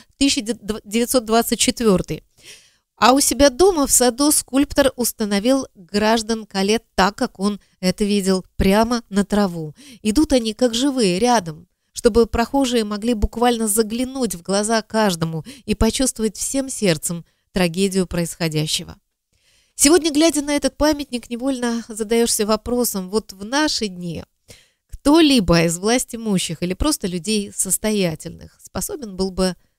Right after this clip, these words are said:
на такое самопожертвование ради своих сограждан, ради народа,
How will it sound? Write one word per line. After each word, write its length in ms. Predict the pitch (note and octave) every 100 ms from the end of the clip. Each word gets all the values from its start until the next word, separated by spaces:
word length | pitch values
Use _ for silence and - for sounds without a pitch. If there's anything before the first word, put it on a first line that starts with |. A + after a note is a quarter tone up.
| _
на 120 | F#3
такое 640 | G3+ A#3+ - G3+ E3+ D3+ D#3
самопожертвование 1080 | - E3+ F3 - F#3+ F#3 E3+ - E3+ F3+ E3+
ради 220 | F#3 F#3
своих 340 | F3+ F#3+ F#3+
сограждан, 720 | - G#3+ G3 F3+ D#3+ D3+ D#3+ D3+ _ _ -
ради 260 | G#3 A#3
народа, 640 | B3 B3 G3+ D#3 D#3 D#3